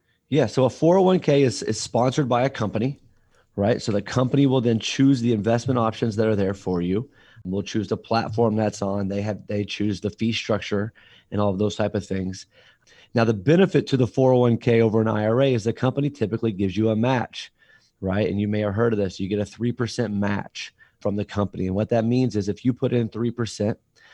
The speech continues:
or if, let's say, you make a hundred thousand dollars, if you put in three thousand dollars, then at the end of the year, they'll match that and they'll put in three thousand dollars into your four oh one k plan as well.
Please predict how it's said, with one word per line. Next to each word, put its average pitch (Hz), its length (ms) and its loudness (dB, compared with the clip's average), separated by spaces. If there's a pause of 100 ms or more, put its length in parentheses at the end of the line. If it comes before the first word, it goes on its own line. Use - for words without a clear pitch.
(160)
or 101 80 0
if, 90 100 -4
let's 113 140 2
say, 110 80 -2
you 107 60 0
make 104 140 -2
a 98 60 -4
hundred 104 280 -2
thousand 104 320 0
dollars, 95 400 -2
if 87 80 -6
you 101 80 -4
put 107 180 -2
in 98 140 -2
three 110 280 -4
thousand 98 440 -4
dollars, 90 420 -6 (320)
then 107 100 -4
at 104 100 -4
the 110 140 0
end 143 100 2
of 139 40 -2
the 131 80 0
year, 123 160 4
they'll 120 120 4
match 107 380 0
that 107 180 0
and 95 100 -4
they'll 95 80 -2
put 107 160 -2
in 98 100 -4
three 98 220 -6
thousand 98 260 -2
dollars 92 320 -2
into 92 160 -8
your 92 140 -4
four 92 200 -10
oh 92 100 -2
one 90 260 -6
k 90 120 -10
plan 87 320 -16 (380)
as 92 100 -10
well. 95 320 -4